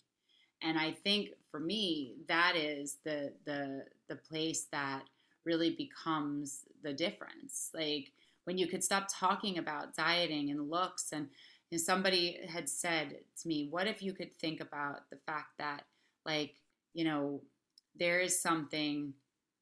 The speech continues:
like, special and wonderful in every person you meet, right? Like, just, if you can remember that every person here is beautiful and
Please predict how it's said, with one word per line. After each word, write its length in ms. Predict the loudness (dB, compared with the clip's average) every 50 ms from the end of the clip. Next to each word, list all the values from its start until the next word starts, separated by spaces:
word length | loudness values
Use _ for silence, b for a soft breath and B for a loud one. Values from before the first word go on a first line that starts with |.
| _ _ _ _ _ _ _ _ _ _ _ _ _ _ _ _ _ -10 -6
like, 240 | -2 -2 -2 0 -2
special 720 | -2 -2 -2 0 2 2 2 4 2 0 0 -2 -2 -2
and 180 | -2 -2 -2
wonderful 760 | 0 0 0 0 0 -2 -4 -6 -6 -4 -4 -4 -4 -8 -12 -16 _
in 240 | -6 -2 -2 -2 -4 -6 -8 _
every 300 | 2 2 2 4 2 0
person 380 | 0 0 -4 -2 -2 -2 -2 -2
you 100 | -2 -2
meet, 240 | -4 -4 -6 -12 -18 _ _ _
right? 360 | -8 -6 -4 -2 -2 -4 -4 -4 _
Like, 300 | -2 -2 -2 -2 -4 -12 _ _ _ _ _ _ _ _ _ _ _ _ -6
just, 340 | 0 2 2 2 2 0 -2 _ _ _ _
if 120 | -12 -12 -10
you 280 | -10 -4 -2 0 -2 -2
can 320 | -4 -2 0 0 2 2
remember 680 | 2 0 0 0 0 0 0 -2 -4 -8 -10 -12 -14 -18 _ _ _ _ _ _ -18 _
that 180 | -8 -8 -8 -10 _ _ _ _ _ 0
every 340 | 2 2 2 4 2 2 2
person 480 | 0 -2 -4 -2 -2 0 -2 -2 -2
here 460 | -4 -6 -8 -12 -14 -14 -16 -18 -20 _ _ _ _ _ _ _ _ _ _ _ _
is 480 | 0 0 2 2 2 0 0 -2 -4 -6 -10 _ _ _
beautiful 720 | 0 2 4 4 4 2 0 -6 -6 -6 -6 -6 -10 -10 -10 _
and 260 | -4 -2 0 0 -2